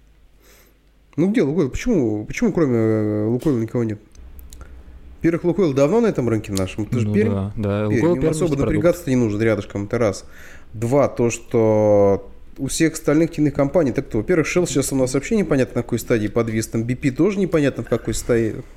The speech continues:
Speaker 1: в какой стадии там, никто не знает, что с ними будет. А это шикарные рынки Подмосковья и Питера, там, которые щас готовы захватить Татнефть и прочее, там,
Speaker 2: Мгм.
Speaker 1: «Лукойл» с «Газпромами». Поэтому, как бы, Киров на этом фоне, ну, достаточно тухловатый регион-то, честно скажу. Во-вторых,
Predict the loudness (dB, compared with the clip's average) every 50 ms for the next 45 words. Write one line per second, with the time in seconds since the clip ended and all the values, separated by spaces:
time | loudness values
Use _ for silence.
0 | -14 -10 -10 -8 -8 -8 -8 -6 -6 -6 -2 0 0 2 2 2 0 -2 -2 -8
1 | -8 -10 -16 -20 -20 -20 -20 -20 -20 -20 -20 -14 -8 -8 -4 0 2 2 2 2
2 | 2 0 0 -2 -2 0 2 2 2 2 0 0 0 -2 -6 -12 -20 -20 -20 -8
3 | -2 2 2 2 4 4 4 4 6 6 4 2 0 -4 -2 2 2 2 2 4
4 | 2 2 2 2 2 0 -2 -4 -4 -2 0 2 0 0 0 0 0 2 4 4
5 | 4 4 4 2 0 -2 -2 -2 -2 0 0 0 0 0 -2 -4 -4 -2 -2 -2
6 | -2 -2 -2 -2 -2 -2 -2 -4 -6 -6 -4 -2 -2 0 0 0 0 0 -2 -4
7 | -2 -2 -2 -2 -4 -8 -4 -2 -2 -2 0 0 0 0 0 -2 -4 -6 -6 -6
8 | -4 -2 0 -2 0 0 -2 -4 -4 -2 -2 -2 0 0 0 0 0 0 0 0
9 | 0 2 2 2 2 2 2 0 0 -2 -2 -2 0 2 2 2 2 0 -2 -4
10 | -6 -10 -20 -20 -18 -18 -20 -20 -20 -20 -18 -6 0 2 2 2 2 2 2 4
11 | 2 2 2 0 -2 2 2 4 4 4 4 2 2 4 2 2 0 0 0 0
12 | 2 2 2 2 2 0 0 2 2 0 2 2 0 -2 -2 -2 0 2 4 4
13 | 4 4 2 0 0 0 2 2 0 0 -2 -4 -4 -4 -4 -4 -4 -6 -2 0
14 | 2 2 2 2 0 0 2 2 2 4 4 2